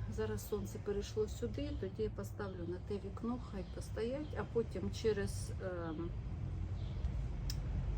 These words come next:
через, е, дві-три години просто вилью цю воду. Отак вилью. І так от залишу,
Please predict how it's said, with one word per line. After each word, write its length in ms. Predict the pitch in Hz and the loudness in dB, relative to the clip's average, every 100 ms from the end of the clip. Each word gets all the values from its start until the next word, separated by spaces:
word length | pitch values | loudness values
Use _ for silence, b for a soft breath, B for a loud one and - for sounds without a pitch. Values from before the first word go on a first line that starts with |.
| - | 4
через, 460 | 453 - - - - | 4 4 2 2 2
е, 260 | - 240 226 - - | 2 2 2 2 2
дві-три 300 | 202 208 208 | 4 4 4
години 500 | 202 247 - 370 311 294 - | 6 6 6 6 8 6 6
просто 320 | 240 - 208 | 4 6 4
вилью 380 | 233 254 202 196 - | 6 4 4 2 2
цю 100 | 214 | 2
воду. 420 | 214 330 - 262 285 - - - - - - - - - - - - - - - - - - - - - - - - - - - - - - - | 2 2 2 0 0 0 0 -2 -2 0 0 0 0 0 0 0 0 0 2 2 2 0 -2 -2 -2 -2 -2 -2 -2 -2 -2 0 0 2 2 4
Отак 140 | 202 202 - | 4 2 2
вилью. 360 | 277 269 233 226 - - - - - - - - 110 - - - - - - - - - - - - - - - | 2 4 4 4 2 4 4 4 2 2 2 2 2 2 0 0 0 0 -2 -2 -2 -2 -2 -2 -2 -2 -2 0
І 80 | 240 | 0
так 180 | 247 233 | 0 2
от 140 | 208 | 2
залишу, 720 | 180 202 233 311 359 - 269 | 4 4 6 6 4 0 0